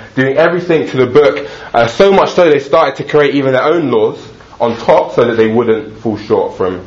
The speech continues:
God's laws. Um, but they began to just burden the people below them, and it just became about traditions and became about doing things rather than the heart of a relationship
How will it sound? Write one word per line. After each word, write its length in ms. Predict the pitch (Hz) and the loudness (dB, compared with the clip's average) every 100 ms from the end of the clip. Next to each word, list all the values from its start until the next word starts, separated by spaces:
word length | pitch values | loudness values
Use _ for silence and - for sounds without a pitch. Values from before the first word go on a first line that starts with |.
| - | -4
God's 320 | 101 90 - - - - - 87 | -2 -2 -8 -18 -20 -20 -20 -14
laws. 280 | 78 78 - - - - - 107 | -14 -14 -18 -20 -20 -20 -8 0
Um, 340 | 117 117 117 | 4 4 2
but 100 | 151 | 0
they 100 | 170 | 0
began 260 | 156 196 220 | 0 0 -2
to 80 | |
just 140 | 156 113 | -8 0
burden 340 | 147 160 147 | 0 2 -2
the 80 | 127 | -4
people 300 | - 127 117 | -6 -6 0
below 280 | 113 117 127 | 2 4 2
them, 180 | 113 107 | 0 0
and 60 | |
it 140 | 117 - | -2 -2
just 140 | - | -2
became 340 | 180 - 165 | -2 2 2
about 300 | 143 120 107 | 4 2 -2
traditions 580 | - 113 123 123 104 95 | -4 -2 -2 0 -2 0
and 240 | 92 92 - - - | -2 -4 -8 -16 -6
became 340 | 110 - 127 120 | -4 0 0 2
about 520 | 110 107 104 - - | 2 0 -2 -8 -2
doing 300 | 151 151 123 | 0 0 -2
things 240 | 113 104 | -6 -2
rather 260 | 113 113 107 | 0 0 -2
than 100 | 104 | -4
the 80 | 98 | -4
heart 340 | 113 113 107 | 0 0 0
of 100 | 101 | -2
a 120 | 98 | -2
relationship 840 | 98 101 104 101 98 - 95 - | -2 -2 -2 -4 -8 -4 -2 -2